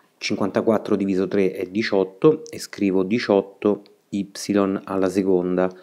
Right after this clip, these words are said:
e poi più y alla quarta.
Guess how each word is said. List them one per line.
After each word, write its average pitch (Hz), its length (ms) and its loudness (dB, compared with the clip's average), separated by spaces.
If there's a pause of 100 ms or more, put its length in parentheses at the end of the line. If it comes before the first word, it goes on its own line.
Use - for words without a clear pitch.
(320)
e 220 100 8
poi 110 500 6
più 113 320 6 (600)
y 104 200 -2 (580)
alla 104 240 -2
quarta. 92 680 0